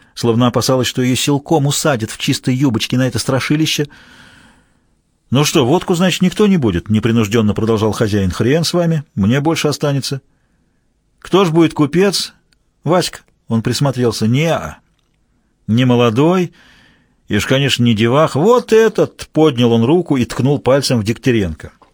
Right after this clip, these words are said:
«У него портрет, как в старину на демонстрациях носили». Хозяин старательно надул щёки, задрал голову.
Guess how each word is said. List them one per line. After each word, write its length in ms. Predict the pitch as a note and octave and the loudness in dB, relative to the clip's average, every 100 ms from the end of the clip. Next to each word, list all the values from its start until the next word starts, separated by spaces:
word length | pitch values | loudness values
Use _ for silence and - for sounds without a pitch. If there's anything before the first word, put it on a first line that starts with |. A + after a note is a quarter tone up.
| _ _ _ _ _ _ - | _ _ _ _ _ _ -8
«У 120 | G#2 | -2
него 260 | A2 C#3 F3+ | 0 2 2
портрет, 680 | E3+ - - F3 F#3 - - - - - _ _ _ | 2 0 0 0 -2 -6 -18 -18 -20 -20 _ _ _
как 220 | C#3 C#3+ | -4 -2
в 80 | - | -4
старину 460 | - D#3+ D3+ D3+ D#3+ | -2 2 2 2 2
на 80 | |
демонстрациях 720 | C#3 C#3+ C3 C#3 D3+ D#3+ D#3+ | 0 0 0 2 2 0 -2
носили». 460 | D3 C3 B2+ G2 E2 _ | -2 -2 -2 -2 -4 _
Хозяин 480 | - G2 F#2+ A2 G2+ | -6 -2 0 0 0
старательно 440 | - A2+ G#2 G#2 | 0 -2 0 0
надул 320 | G#2+ G2+ G#2 | 2 0 -2
щёки, 360 | - - C#3 C3+ | -2 -2 -2 0
задрал 360 | G2 G2+ G2+ F2+ | -2 0 -2 0
голову. 440 | B2+ B2+ A2+ | 0 0 -2